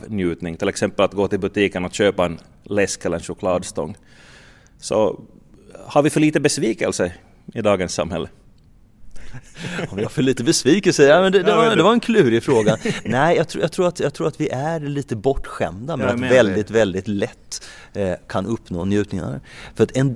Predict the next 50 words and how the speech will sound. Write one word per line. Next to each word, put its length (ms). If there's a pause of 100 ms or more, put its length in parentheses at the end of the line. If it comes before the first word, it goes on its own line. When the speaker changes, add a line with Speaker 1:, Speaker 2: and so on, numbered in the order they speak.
Speaker 2:
en 140
del 340
av 80
njutningen 400
är 120
just 260
det 100
att 160
vi, 200 (260)
vi 180
måste 320
arbeta 480
för 120
den. 100
Vi 80
väntar, 420
vi 120
bygger 260
upp 240
en 60
högre 280
och 60
högre 220
förväntan. 680 (420)
Och 140
ibland 360
kan 100
ju 40
till 100
och 60
med 140
vägen 480
dit 320
vara, 260
vara 280
lika 400
njutningsfullt 800
som, 200 (280)
som 180
själva 220
upplevelsen. 840
Speaker 1:
Mm. 240 (540)
Väntan 400
på 320
julafton 680
och 100
att 80
få 80
öppna 180
klapparna. 360